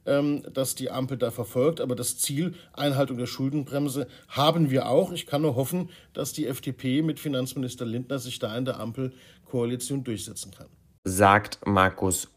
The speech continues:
Speaker 2: Uhl von der C D U, Mitglied des Haushaltsausschusses im Deutschen Bundestag, heute hier im Interview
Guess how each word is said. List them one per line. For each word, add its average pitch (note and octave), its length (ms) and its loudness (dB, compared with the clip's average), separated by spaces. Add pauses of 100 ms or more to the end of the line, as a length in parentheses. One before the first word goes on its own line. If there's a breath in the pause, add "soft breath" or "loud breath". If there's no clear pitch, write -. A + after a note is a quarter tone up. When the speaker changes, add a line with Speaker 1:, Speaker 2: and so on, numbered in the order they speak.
Speaker 2:
Uhl E2+ 320 0
von F#2+ 300 -2
der F2 220 0
C - 260 -2
D E2+ 160 -2
U, A2+ 220 0
Mitglied G#2 580 0
des - 320 -2
Haushaltsausschusses F2+ 880 0
im F2+ 280 -4
Deutschen F2+ 420 -2
Bundestag, A2+ 500 4
heute B2 220 10
hier A#2 180 4
im G#2+ 80 4
Interview G2+ 520 4